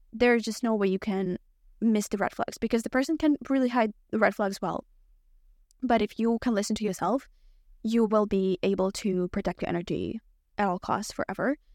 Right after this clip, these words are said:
Because if you feel like shit with someone,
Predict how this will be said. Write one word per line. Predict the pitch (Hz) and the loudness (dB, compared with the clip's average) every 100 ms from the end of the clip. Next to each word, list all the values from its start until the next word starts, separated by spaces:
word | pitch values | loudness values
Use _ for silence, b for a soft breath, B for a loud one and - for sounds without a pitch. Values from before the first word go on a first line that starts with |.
| _ _ | _ _
Because | 220 208 233 208 196 185 - - _ | -2 -2 0 2 2 0 -6 -20 _
if | 226 - | -2 0
you | 240 | -2
feel | 226 247 226 | -2 0 0
like | 190 | 0
shit | - - 160 220 - | -2 -4 -4 -4 -4
with | 247 | -2
someone, | 277 277 302 | 2 4 6